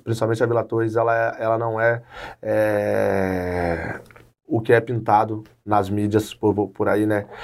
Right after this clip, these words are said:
É criminalidade, é isso, é aquilo, as pessoas têm, têm medo de entrar lá, entendeu?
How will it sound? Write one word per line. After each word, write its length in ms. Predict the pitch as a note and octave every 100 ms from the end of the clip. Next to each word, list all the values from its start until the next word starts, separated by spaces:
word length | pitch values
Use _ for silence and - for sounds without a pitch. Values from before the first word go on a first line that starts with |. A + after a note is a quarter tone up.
| - -
É 80 | G#2
criminalidade, 760 | G#2+ A#2 A2+ G2+ A2 B2+ A#2 G#2+
é 100 | A2
isso, 300 | A#2+ A#2 A2+
é 20 |
aquilo, 300 | G#2 - A#2
as 60 | G#2+
pessoas 240 | A#2 A2
têm, 240 | - A#2
têm 240 | A2+ - A#2
medo 240 | A2 G#2+
de 100 | G#2+
entrar 220 | G#2 A2
lá, 180 | G#2 F#2+
entendeu? 480 | F#2+ F#2+ F#2+ G2+ G2